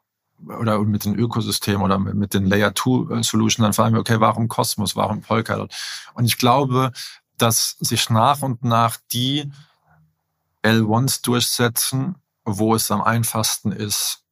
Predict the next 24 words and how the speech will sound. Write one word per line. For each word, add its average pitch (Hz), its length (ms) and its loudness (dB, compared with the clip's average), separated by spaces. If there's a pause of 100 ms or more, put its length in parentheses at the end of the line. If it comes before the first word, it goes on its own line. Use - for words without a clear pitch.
(500)
oben 107 200 0
drauf 107 280 -4
zu 101 140 -4
bauen. 95 340 -6 (300)
Ähm, 101 380 2 (300)
wo 113 260 0
du, 117 560 2
ähm, 110 640 0 (260)
ich 101 60 0
meine, 120 180 2
warum, 127 500 0
warum 117 300 2
gibt's - 240 -6
überhaupt 107 340 -2
so 104 100 -6
viele 104 560 -4
Ethereum-Competitor? 104 1120 -2
Weil 104 280 -2
Ethereum 110 440 -2
jahrelang 107 540 0
einfach - 320 -6
zu - 240 -8
teuer 113 340 0
war, 120 240 -2